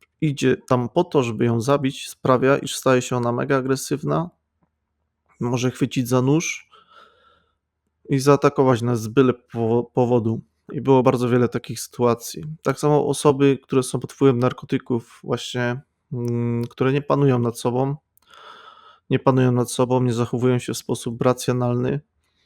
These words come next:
a nagle okazuje się, że dostają mega dużą dawkę siły, której naturalnie nie posiadają, tak? Ale fakt, że są pod wpływem narkotyków, sprawia, że są oni dwa razy silniejsi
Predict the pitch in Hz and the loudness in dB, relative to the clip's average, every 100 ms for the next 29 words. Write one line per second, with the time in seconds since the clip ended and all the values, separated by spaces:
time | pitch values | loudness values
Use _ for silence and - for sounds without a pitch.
0 | _ _ _ _ _ _ - 127 127 123 | _ _ _ _ _ _ 4 6 6 4
1 | 127 131 123 127 117 127 - 123 123 117 | 2 4 4 2 2 2 2 0 0 -2
2 | 120 - 123 120 120 123 123 120 120 120 | -4 2 4 4 2 2 2 2 2 0
3 | 120 120 113 - 120 - 127 127 147 156 | 2 0 0 -4 -6 -2 2 4 2 0
4 | _ - 147 143 147 143 143 147 139 - | _ 2 4 4 2 4 4 4 0 -4
5 | - 131 135 123 113 139 135 123 120 - | -4 4 4 4 2 0 2 0 0 -4
6 | - 127 - 127 190 127 - 123 - 135 | -2 -2 0 -6 -4 -6 -8 -10 -2 0
7 | 127 127 - 143 147 123 - - 131 131 | 0 -2 -4 -6 -4 -6 -6 0 2 2
8 | 117 - 123 123 123 117 123 131 123 120 | -2 -4 -6 -4 -4 0 2 4 4 -2
9 | - 127 131 143 - 180 | -4 -2 -2 -2 0 -2